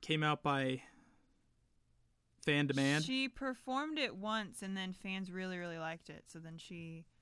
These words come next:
Speaker 1: Put it out
Speaker 2: put it
Speaker 1: on her
Speaker 2: on
Speaker 1: next
Speaker 2: Speak
Speaker 1: album.
Speaker 2: Now, yeah.
Speaker 1: Yeah. So you never know whatever happens with those songs or what she plans on doing with them. So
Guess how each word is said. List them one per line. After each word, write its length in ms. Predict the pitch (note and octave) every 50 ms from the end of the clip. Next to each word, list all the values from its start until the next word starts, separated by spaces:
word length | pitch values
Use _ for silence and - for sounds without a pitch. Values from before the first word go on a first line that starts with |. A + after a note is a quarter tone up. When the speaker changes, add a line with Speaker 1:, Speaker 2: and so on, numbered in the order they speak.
| _ -
Speaker 1:
Put 140 | - E3 D3+
it 60 | D3
out 120 | D3 C#3+ C#3+
Speaker 2:
put 20 |
it 40 | D3
Speaker 1:
on 40 | C#3+
her 40 | D#3+
Speaker 2:
on 40 | D3+
Speaker 1:
next 200 | D3 D3 - -
Speaker 2:
Speak 80 | F#3 F#3+
Speaker 1:
album. 200 | F#3 E3+ E3+ E3+
Speaker 2:
Now, 160 | E3 E3 E3+ E3+
yeah. 200 | E3+ E3+ E3+ E3+ E3+ -
Speaker 1:
Yeah. 160 | G#3+ G#3 G3 - - - _ _ _ _ _ _ _ _ _ - _ _ _ _ _ _ - - - - _ _
So 340 | - - - F#3 F3 F3 F3 -
you 140 | - E3+ F#3+
never 200 | G3 F#3 F3+ F3
know 140 | D#3 C#3 B2+
whatever 300 | B2+ B2 B2+ - B2+ B2+
happens 380 | C3 C3 - - B2+ - -
with 120 | C3 A#2 -
those 160 | C#3 C3 C3
songs 280 | - C#3 C3 C3 B2+ C3
or 60 | C3
what 120 | C3 B2
she 100 | - -
plans 300 | A#2+ - - C3 B2+ B2 C3
on 100 | B2 B2
doing 200 | B2 B2 B2 B2
with 140 | B2+ B2+ -
them. 180 | B2+ C3 B2+ -
So 220 | - C#3+ C#3